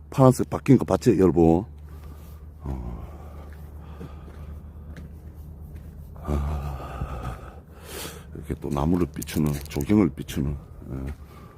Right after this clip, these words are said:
음, 색깔이 자꾸 바-, 바뀝니다. 음. 자,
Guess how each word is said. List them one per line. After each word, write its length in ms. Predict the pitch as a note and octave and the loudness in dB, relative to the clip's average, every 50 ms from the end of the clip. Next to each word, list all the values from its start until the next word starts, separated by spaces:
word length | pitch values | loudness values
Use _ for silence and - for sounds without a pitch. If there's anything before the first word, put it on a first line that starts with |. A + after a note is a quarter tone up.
| - - - - | -20 -16 -8 -6
음, 240 | C#2 B1 C2 C#2 C#2 - | -6 -4 -4 -4 -6 -6
색깔이 360 | - - - - A#2 G2 F2 | -4 -4 2 4 4 4 4
자꾸 240 | - - - - - | 0 -4 -6 -6 -6
바-, 120 | - D#2+ - - - - | -6 -8 -8 -10 -8 -6
바뀝니다. 640 | - D#2+ - - A#2 F#2+ D2+ D2+ D2 D2 C#2+ E2 F#2 - - - - - - - - - - - - - - | -6 -6 2 4 4 4 6 4 2 2 2 0 -6 -12 -16 -20 -20 -20 -20 -20 -20 -20 -20 -20 -20 -12 -8
음. 320 | D2+ D2+ D2 D2 C2+ B1+ C2 - - - - - - - - - - - - - - - - - - - - - - - - - - - - - - - - - - - - C#2 B1+ - - - - - - - - | -6 -6 -6 -6 -8 -10 -12 -12 -12 -12 -14 -16 -16 -18 -18 -20 -20 -18 -18 -18 -16 -16 -16 -18 -18 -18 -18 -18 -18 -18 -18 -18 -18 -20 -20 -20 -20 -16 -12 -10 -10 -8 -8 -10 -10 -10 -12 -14 -14 -14 -14 -14 -14
자, 300 | - - D#2 D2+ D2 - | -10 -6 -6 -6 -6 -8